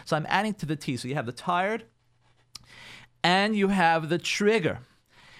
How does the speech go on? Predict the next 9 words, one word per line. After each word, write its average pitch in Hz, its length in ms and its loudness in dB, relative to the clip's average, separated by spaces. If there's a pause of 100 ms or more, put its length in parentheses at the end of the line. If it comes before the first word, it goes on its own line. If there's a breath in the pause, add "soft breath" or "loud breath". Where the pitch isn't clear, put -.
(100)
Now 175 380 2
let's 170 420 0
move 147 440 -2
on. 110 400 0 (600 soft breath)
S. - 520 -2 (360 soft breath)
S 247 380 0
stands 139 460 -2
for 107 120 -6
stressed. - 640 -8